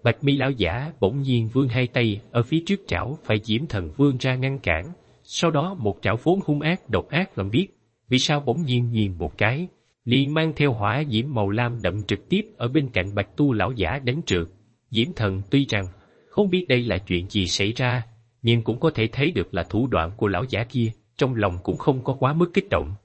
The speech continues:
Tay kia Phượng Trảo lần thứ hai hướng bên hông lão giả bắt tới, đối phó với một lão già xấu như ta, thế nhưng lại hạ thủ đen tối như vậy. Nên đánh, nên đánh à, lão giả kia giống như thở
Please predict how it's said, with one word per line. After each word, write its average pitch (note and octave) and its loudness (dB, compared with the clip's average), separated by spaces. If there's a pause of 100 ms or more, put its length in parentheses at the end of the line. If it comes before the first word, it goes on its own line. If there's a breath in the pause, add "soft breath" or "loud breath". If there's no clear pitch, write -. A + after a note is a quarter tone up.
(200)
Tay C#3+ 4
kia C#3+ 4
Phượng A2+ 0
Trảo A#2 0
lần G#2+ 0
thứ E3+ 2
hai B2+ 2
hướng D#3+ 0
bên A#2+ 4
hông C3 -4
lão G2+ 0
giả E2 -2
bắt E3+ -4
tới, D3+ 2 (280 soft breath)
đối C3+ 6
phó C3 -2
với F3+ 4
một G2+ -2
lão F#2+ 0
già D#2+ 0
xấu B2 0
như A2 0
ta, G#2 -2 (120)
thế C#3 4
nhưng A2+ 0 (260)
lại A2 4
hạ G#2+ 0
thủ A#2 0
đen A#2 2
tối B2+ 2
như C3 0
vậy. D#2 0 (680)
Nên G#2+ 2
đánh, B2+ -2 (320)
nên G#2 2
đánh A#2 -2
à, G#2+ 0 (260)
lão G#2+ 2
giả F2+ 0
kia F#2+ 2 (120)
giống E3 4
như C3 4
thở C#3+ 0